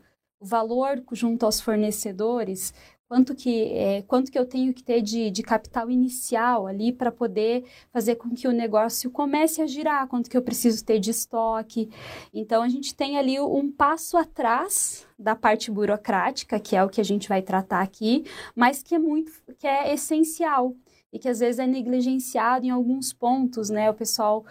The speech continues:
é, tem muito aquela, é, descobrir uma nova forma, tem um produto diferenciado, mas acaba não, não seguindo todos os passos pra ver se ele é realmente viável.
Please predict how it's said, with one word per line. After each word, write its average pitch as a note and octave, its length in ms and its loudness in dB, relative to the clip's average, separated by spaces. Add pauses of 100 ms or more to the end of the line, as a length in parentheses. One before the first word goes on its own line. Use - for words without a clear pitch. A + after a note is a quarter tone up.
(320)
é, G3+ 340 0
tem A3 220 2
muito A#3 240 -2
aquela, G#3+ 720 0 (720)
é, F#3+ 560 0
descobrir B3 540 0
uma D#4+ 160 2
nova C4 300 -2
forma, B3+ 680 -2
tem C#4 220 0
um C4 80 -2
produto A#3 420 0
diferenciado, A3 1040 0 (200)
mas G#3+ 360 0
acaba A3 340 0
não, A3+ 200 -2
não B3+ 220 2
seguindo C#4 520 0
todos B3 400 -2
os - 160 -2
passos A3+ 480 -2
pra A3 160 4
ver G#3 160 0
se A3+ 160 -2
ele G#3+ 100 2
é A3 40 2
realmente G#3 500 -2
viável. G#3+ 600 0